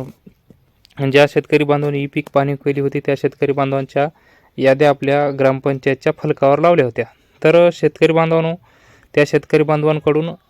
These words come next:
अ, ई पीक पाहणीचे, ई पीक पाहणी हो-, होती त्या शेतकरी बांधवांची,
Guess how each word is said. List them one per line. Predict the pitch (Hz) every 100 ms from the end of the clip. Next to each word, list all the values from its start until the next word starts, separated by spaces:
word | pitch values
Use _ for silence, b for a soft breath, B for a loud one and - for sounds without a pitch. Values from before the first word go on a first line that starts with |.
| -
अ, | 139 135
ई | 143 151
पीक | - 156 -
पाहणीचे, | 143 147 - 151 165 - b b b b
ई | 143
पीक | 151 170 165
पाहणी | 156 156
हो-, | 156 143 135
होती | 143 156
त्या | 151 147
शेतकरी | 156 - 151
बांधवांची, | 151 147 147 143 -